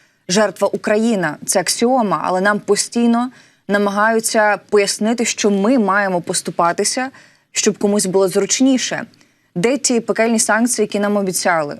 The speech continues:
Де відповідальність Кремля за кожну ракету, за кожну смерть у Дніпрі, у Сумах, у Києві, у Харкові? Сьогодні російська ракета вбила маленьку дитину, а натомість, е, червона доріжка для Путіна на американській землі.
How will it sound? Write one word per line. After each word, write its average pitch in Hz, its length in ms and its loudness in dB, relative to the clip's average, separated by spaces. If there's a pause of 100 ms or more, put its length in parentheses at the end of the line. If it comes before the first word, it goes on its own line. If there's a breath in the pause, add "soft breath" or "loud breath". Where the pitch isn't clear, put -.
(140)
Де 180 220 0
відповідальність 214 600 0
Кремля 214 400 0
за 202 100 -2
кожну 202 360 0
ракету, 214 420 0
за 185 120 -4
кожну 196 360 -2
смерть 196 420 0
у 220 80 -2
Дніпрі, 202 540 -2 (360 loud breath)
у 220 80 0
Сумах, 202 600 -2 (200 soft breath)
у 226 80 -2
Києві, 202 560 2 (100)
у 202 60 -6
Харкові? 208 600 -2 (260 loud breath)
Сьогодні 214 480 0
російська 202 460 0
ракета 202 340 0
вбила 190 340 0
маленьку 202 440 0
дитину, 190 520 0 (580 loud breath)
а - 60 0
натомість, 247 560 0
е, 208 280 4
червона 226 340 0
доріжка 220 380 0
для 196 120 2
Путіна 208 440 -2
на 185 80 0
американській 190 580 0
землі. 208 480 2